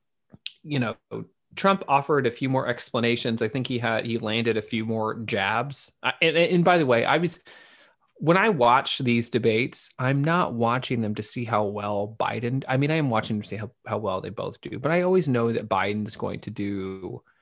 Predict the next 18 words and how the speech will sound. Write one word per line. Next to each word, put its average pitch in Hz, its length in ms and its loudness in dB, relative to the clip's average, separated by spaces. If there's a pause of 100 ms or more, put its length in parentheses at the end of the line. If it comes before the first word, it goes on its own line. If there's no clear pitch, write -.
(300)
moderately 135 600 2
well, - 320 -8
which 208 160 0
is 214 80 2
all 185 180 4
he 175 120 0
needs 147 260 0
to 127 60 -12
do, 117 320 0
because 135 400 -2
Trump, 190 480 0
his 151 300 -2
whole, 131 560 0 (480)
his 160 240 -4
whole, 117 460 -2
uh, 101 160 -10
strategy 143 880 -2
is 101 500 -6